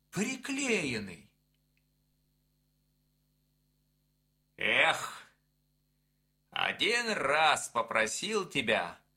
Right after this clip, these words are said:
доброе дело сделать, и то...» «Завтра попробую». «Попробую, попробую»,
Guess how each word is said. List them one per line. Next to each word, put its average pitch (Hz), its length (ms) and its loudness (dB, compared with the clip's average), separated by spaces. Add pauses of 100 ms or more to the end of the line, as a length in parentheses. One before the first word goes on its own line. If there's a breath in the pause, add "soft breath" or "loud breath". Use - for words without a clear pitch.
(380)
доброе 226 880 4
дело 143 420 2
сделать, 104 680 0 (140)
и 123 160 0
то...» 240 800 2 (600)
«Завтра 240 680 2 (440)
попробую». 196 840 0 (1700)
«Попробую, 117 840 0
попробую», 107 960 -2